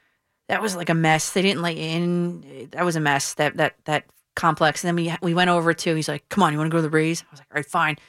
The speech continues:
So we went to the Rays, and that was awesome. That was, that was a cool experience. That was my first time ever. It was last year,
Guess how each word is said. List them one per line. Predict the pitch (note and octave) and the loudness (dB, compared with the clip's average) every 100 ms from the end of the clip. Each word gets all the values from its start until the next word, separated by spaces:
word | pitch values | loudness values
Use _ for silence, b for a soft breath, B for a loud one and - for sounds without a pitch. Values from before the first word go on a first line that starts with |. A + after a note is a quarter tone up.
| b b b b | b b b b
So | - | -2
we | E3+ | 0
went | E3 | 0
to | - - | 0 -6
the | D3+ | -2
Rays, | D3+ D3+ D3+ | 0 0 2
and | E3 | 2
that | E3+ | 2
was | D#3 - F3 | -4 -2 2
awesome. | E3 D#3 - B2+ - | 2 0 -4 -6 -2
That | F#3 F3+ | 2 4
was, | F3 D3 | 2 2
that | F#3 | 2
was | F3 | 2
a | D3+ | 2
cool | - F#3+ | 0 0
experience. | D#3 - D3+ C#3+ C3+ | -2 -4 -2 -2 0
That | F#3 | 0
was | |
my | G3 F#3 | 0 0
first | A3+ A3 | 0 2
time | A3 - | 2 4
ever. | G#3 F3+ | 4 2
It | |
was | C#3 | 0
last | E3+ F#3 - | -2 -2 0
year, | G#3+ G3 | 0 0